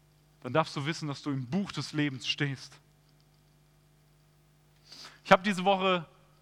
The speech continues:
intensiv gebetet, als mir bewusst geworden ist, dass dieser Text uns an die Schwelle der, zur Ewigkeit bringt. Und ich habe darum gefleht, dass, dass es keinen hier in diesem Raum gibt,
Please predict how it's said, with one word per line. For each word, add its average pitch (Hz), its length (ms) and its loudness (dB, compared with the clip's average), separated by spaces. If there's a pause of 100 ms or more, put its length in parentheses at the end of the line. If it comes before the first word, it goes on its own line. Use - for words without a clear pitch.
(140)
intensiv 202 480 2
gebetet, 214 720 2 (380)
als 180 200 6
mir 180 120 0
bewusst 165 420 -4
geworden 190 380 2
ist, 185 120 -8
dass 160 160 -4
dieser 139 320 -2
Text - 540 0 (560)
uns 156 180 -8
an 165 140 -4
die 143 80 -4
Schwelle 180 420 2
der, 156 180 -2
zur 175 160 -6
Ewigkeit 147 560 -4
bringt. 110 300 -12 (1600)
Und 170 100 2
ich 180 80 6
habe 240 120 8
darum 220 200 8
gefleht, 240 540 2
dass, - 280 -2 (260)
dass 202 180 8
es - 180 -6
keinen 269 460 6
hier 233 260 0
in 226 60 -2
diesem 202 200 -2
Raum 196 320 4
gibt, 214 380 0